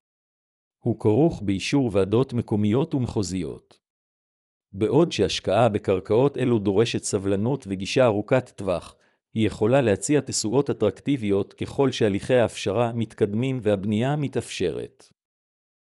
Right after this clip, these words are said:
קרקעות מופשרות המיועדות לבנייה מיידית. קרקעות אלו כבר עברו שינוי ייעוד והן מורשות לבנייה. הן מתאימות לאנשים פרטיים שרוצים לבנות בית משלהם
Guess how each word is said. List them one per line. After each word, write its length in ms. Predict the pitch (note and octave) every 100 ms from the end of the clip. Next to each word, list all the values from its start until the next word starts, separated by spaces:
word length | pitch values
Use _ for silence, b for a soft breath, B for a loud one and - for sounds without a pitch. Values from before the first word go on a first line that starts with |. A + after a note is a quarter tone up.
| _ -
קרקעות 680 | G2+ F#2+ G#2+ F#2 C#3+ D#3
מופשרות 580 | G#2 F#2+ - G#2 A#2 B2
המיועדות 600 | A2 G2+ F#2 F#2+ A#2 C3+
לבנייה 460 | A2+ F#2+ G2+ A#2+ C#3
מיידית. 720 | C#3 G#2+ F#2 D#2 - _ _ _ _ _ _ _ _ _ _ _
קרקעות 560 | G#2+ G2+ - A#2+ D3+
אלו 320 | C3 A2+ G2+ -
כבר 260 | G2 G#2 G#2
עברו 340 | F#2+ G2 A#2
שינוי 380 | - G#2 A#2+ A2+
ייעוד 300 | G#2 D3 G#2
והן 180 | A2 A2+
מורשות 520 | A2 A2+ - A#2 A2+
לבנייה. 500 | G#2+ F#2 F#2 D#2 B1 - _ _ _ _ _ _ _ _ _ -
הן 180 | A2+
מתאימות 480 | C#3 G#2+ G2 B2 C#3
לאנשים 500 | G#2 F#2 F2 - A#2+
פרטיים 520 | A2+ G2 - A2 C#3
שרוצים 480 | - G#2 G2 - B2+
לבנות 400 | A2 G2 A2+ B2
בית 220 | G2+ A2+
משלהם 560 | G#2+ G2 G2 F#2+ A2+